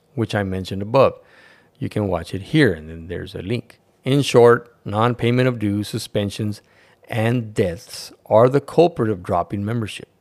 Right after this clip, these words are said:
coupled with the fact that not many are joining, not many men are joining. Yeah, non-payment of dues, suspensions are a direct cor-, that, that's a, y-, you know, that's a symptom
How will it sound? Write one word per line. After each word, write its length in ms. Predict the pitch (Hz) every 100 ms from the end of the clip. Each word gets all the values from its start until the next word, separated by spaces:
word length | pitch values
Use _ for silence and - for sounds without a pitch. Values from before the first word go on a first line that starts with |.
| _ _ -
coupled 400 | 147 147 156 139
with 200 | 117 117
the 80 |
fact 500 | 120 - 90 87 _ - _ -
that 140 | 98
not 320 | 95 107 123
many 340 | 131 107 98 95
are 340 | 92 95 104 _ _ -
joining, 380 | 104 101 - - - -
not 140 | 120 120
many 180 | 113
men 220 | 104 101 92
are 80 |
joining. 300 | 92 92 85 - _ _ _ _ _ _ _ _ _ -
Yeah, 440 | 98 107 87 - - -
non-payment 880 | 135 147 180 180 - - 147 156 139
of 320 | 104 87 - _ _ -
dues, 640 | 127 143 104 95 107 - _ _ _ _ _
suspensions 960 | - - 104 - 123 127 160 - 101 101 -
are 160 | 110 101
a 80 | 95
direct 480 | 101 95 110 117
cor-, 280 | - 135 135
that, 200 | 127 120
that's 260 | 123 147 -
a, 380 | 151 113 - - _ _ _ _ _ -
y-, 120 | 185 -
you 240 | 127 107
know, 140 | 101 98
that's 220 | 123 156
a 40 |
symptom 720 | - - - 147 147 - 76